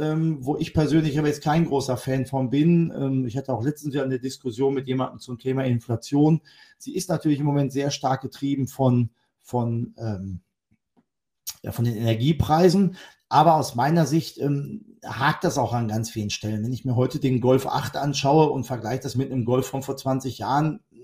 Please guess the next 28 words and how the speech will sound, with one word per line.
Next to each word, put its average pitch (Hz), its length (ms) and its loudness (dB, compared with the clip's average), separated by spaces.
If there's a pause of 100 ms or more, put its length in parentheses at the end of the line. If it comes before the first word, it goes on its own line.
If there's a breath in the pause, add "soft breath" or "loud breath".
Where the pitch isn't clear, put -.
(480)
natürlich, 143 540 4
Sie 139 140 0
alle, 170 260 8
liebe 151 340 4
Zuhörerinnen 143 460 4
und 135 80 -2
Zuhörer, 135 500 2 (280 loud breath)
sind 127 240 -2
deutliche 165 400 4
Profis, 151 640 4
äh, 135 220 0
bei 135 120 -2
diesem 127 220 -2
Thema. 147 440 0 (220 loud breath)
Aber 127 140 -2
mir 151 160 2
persönlich 156 460 0
erschließt 147 420 -4
sich 127 160 -10
nicht, 139 220 -4
wie 139 100 -4
man 139 160 0
daraus 135 360 -2
eine, 135 360 -2 (240 soft breath)
eine 123 220 -6
Wertsteigerung 147 640 -4
rechnen 139 400 -6
kann, 143 400 -4